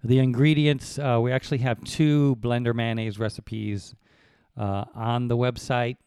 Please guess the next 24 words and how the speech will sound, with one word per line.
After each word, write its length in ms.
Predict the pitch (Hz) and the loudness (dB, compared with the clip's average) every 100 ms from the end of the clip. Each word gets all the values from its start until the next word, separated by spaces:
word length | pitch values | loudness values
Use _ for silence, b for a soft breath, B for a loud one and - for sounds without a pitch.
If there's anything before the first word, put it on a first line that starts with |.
| - | -14
Uh, 260 | 110 101 104 | -8 -6 -4
the 120 | 107 | -4
ingredients 640 | 104 117 131 127 117 - | -2 0 0 0 -4 -4
are 80 | 107 | -6
pretty 300 | - 175 156 | -4 -4 -2
similar. 560 | 135 147 139 135 131 110 b b b b | -2 -4 -2 0 -2 -4 b b b b
Uh, 200 | 104 95 | -4 -4
it's 200 | 98 - | -6 -12
two 360 | - 165 151 143 | -4 0 2 2
eggs 400 | 135 127 113 117 | -2 -4 -4 -4
at 120 | 117 | -2
room 220 | 113 110 | -4 -4
temperature, 760 | - 135 135 - 127 120 117 - b b b b b | -4 -4 -4 -2 2 2 0 -4 b b b b b
two 200 | 170 156 | 0 0
tablespoons 720 | 156 143 135 - 123 117 110 | 0 -2 -4 -2 0 0 -2
of 120 | 101 | -4
fresh 340 | - 113 - 123 | -4 -4 -4 -8
lemon 440 | 107 117 131 127 | -6 -4 -2 -2
juice, 420 | 120 123 120 - _ b b b b | 0 0 -2 -10 _ b b b b
one 220 | 127 143 | 2 4
half 520 | 131 123 - _ _ _ | 2 -2 -4 _ _ _
teaspoon 420 | - 156 - 131 104 | -6 -6 -4 -6 -6
of 80 | |
salt, 400 | - 139 131 135 | -6 -4 -2 -4